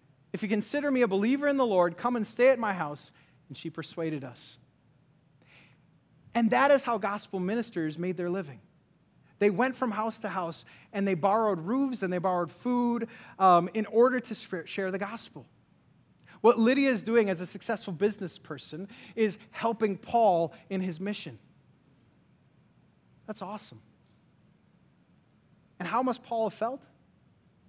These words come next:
We hear it in his letters. "I thank my God for you whenever I think of you. I long to be with you again."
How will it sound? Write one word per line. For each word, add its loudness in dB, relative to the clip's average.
We 0
hear 2
it 0
in 0
his -4
letters. -8
"I -12
thank -10
my -10
God -12
for -20
you -20
whenever -2
I -6
think -14
of -16
you. -8
I 2
long 4
to -6
be -6
with -6
you -6
again." -14